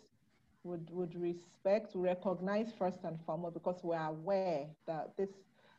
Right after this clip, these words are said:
these are the peculiarities that comes with all the various generations that we have in the workforce now. And then we respect it. So, okay, this,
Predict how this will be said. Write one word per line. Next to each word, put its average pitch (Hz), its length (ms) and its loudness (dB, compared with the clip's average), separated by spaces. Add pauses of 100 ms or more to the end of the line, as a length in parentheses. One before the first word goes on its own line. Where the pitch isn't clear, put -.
these 214 140 0
are 175 100 6
the 175 100 0
peculiarities 180 840 2
that 165 200 -2
comes 175 300 -6
with 160 160 -4
all 175 140 0
the 170 140 -6
various 165 380 -2
generations 156 720 -6
that 151 120 -6
we 151 100 -2
have 165 200 0
in 147 80 -10
the 147 80 -4
workforce 156 500 -2 (120)
now. 147 300 -4 (400)
And 214 120 6
then 226 140 8
we 233 60 6
respect 226 640 2
it. 143 200 -2 (140)
So, - 400 -2
okay, 220 420 2
this, 214 120 -4